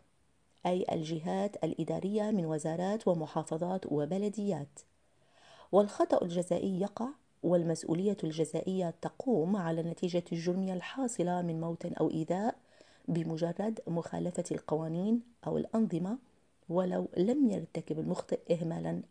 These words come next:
أو قلة احتراز. ومن أمثلة هذه الصورة الشخص الذي يعير سيارته لصديقه مع علمه بعدم حصوله على رخصة قيادة، فيدهس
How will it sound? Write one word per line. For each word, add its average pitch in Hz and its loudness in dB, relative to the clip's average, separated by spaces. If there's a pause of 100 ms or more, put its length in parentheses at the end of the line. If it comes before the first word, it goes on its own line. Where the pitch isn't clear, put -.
أو 180 0
قلة 165 -6
احتراز. - 0 (1900)
ومن 269 8
أمثلة 277 4
هذه 233 2
الصورة 196 -2 (560)
الشخص - 0
الذي 196 2
يعير 202 2
سيارته 226 0
لصديقه 214 0
مع 180 0
علمه 196 0
بعدم 170 -2
حصوله 202 2
على 147 0
رخصة 180 -2
قيادة، 185 0 (760)
فيدهس 180 0